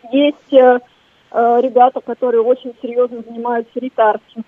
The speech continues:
конным, военным делом. И опять же, они подготовили программу, которая этим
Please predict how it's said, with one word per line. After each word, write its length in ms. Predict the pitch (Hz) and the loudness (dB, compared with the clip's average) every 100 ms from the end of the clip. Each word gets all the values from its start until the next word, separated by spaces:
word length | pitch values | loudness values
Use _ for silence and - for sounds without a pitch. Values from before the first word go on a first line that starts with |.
| - | -4
конным, 380 | 240 220 214 208 | -2 -2 -4 -2
военным 600 | 240 226 220 208 208 208 | -2 -2 -4 -4 -8 -8
делом. 440 | 214 202 196 208 | -2 0 0 -2
И 60 | 214 | -2
опять 280 | 254 214 | 0 0
же, 80 | 233 | -2
они 160 | 214 220 | -8 -8
подготовили 520 | 202 220 214 214 208 | -4 -2 2 2 2
программу, 640 | - 220 208 254 349 285 | 0 -4 0 2 2 0
которая 760 | 240 202 - 247 247 226 220 208 - | -4 -6 2 4 6 6 4 2 -2
этим 260 | 214 - | -6 -6